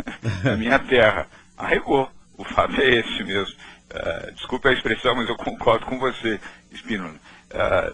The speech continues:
seja coerente, né? Se você quer ser macho, se você quer ser firme, quer ser forte, quer ter, é, a sua conduta, é, de uma maneira,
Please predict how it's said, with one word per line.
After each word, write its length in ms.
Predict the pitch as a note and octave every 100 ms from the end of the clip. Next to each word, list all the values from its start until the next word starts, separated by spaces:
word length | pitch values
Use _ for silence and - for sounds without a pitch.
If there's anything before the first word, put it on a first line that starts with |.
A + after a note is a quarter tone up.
| -
seja 220 | - C#4+
coerente, 640 | E4+ B3+ D#3+ B2+ A#2+ - -
né? 140 | A2+
Se 120 | -
você 480 | - D#3+ - A#2+ F#2+ - - - -
quer 160 | G#2+
ser 100 | -
macho, 460 | F#2+ A2 A#2 - -
se 80 | -
você 240 | G#2 B2
quer 200 | - G#2
ser 280 | - G2+ E2
firme, 460 | - A2+ B2 F#2+ D#2+
quer 200 | - F#2
ser 180 | - F2+
forte, 500 | - A#2 F#2+ - - - - -
quer 200 | G#2+ F#2+
ter, 480 | A2+ G#2+ G2 E2+ D2+
é, 240 | E2+ D2+
a 40 |
sua 240 | C#2+ - G#2
conduta, 800 | - F#2+ G2 C3 C3 A2 F2 D2 - - -
é, 320 | - D#2+ D2+
de 120 | -
uma 160 | C3 B2
maneira, 540 | F#2+ E2+ A#2+ A#2+ D#2